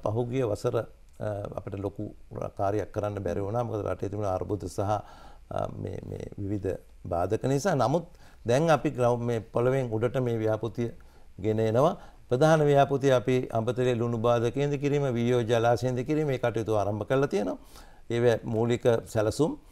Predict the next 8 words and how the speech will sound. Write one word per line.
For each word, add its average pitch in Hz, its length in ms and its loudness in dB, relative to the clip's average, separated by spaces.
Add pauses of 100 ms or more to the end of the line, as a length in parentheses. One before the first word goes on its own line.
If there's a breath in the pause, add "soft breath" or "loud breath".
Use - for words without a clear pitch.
(280 loud breath)
ඒ 117 80 2
වගේම 127 360 4
තමයි 120 360 -2 (340 soft breath)
අපේ 113 300 0 (220)
පුනරුත්ථාපන 131 760 2
වැඩපිළිවෙලේ 120 840 -2
මේක 113 200 -4
ඇත්තටම 117 460 -2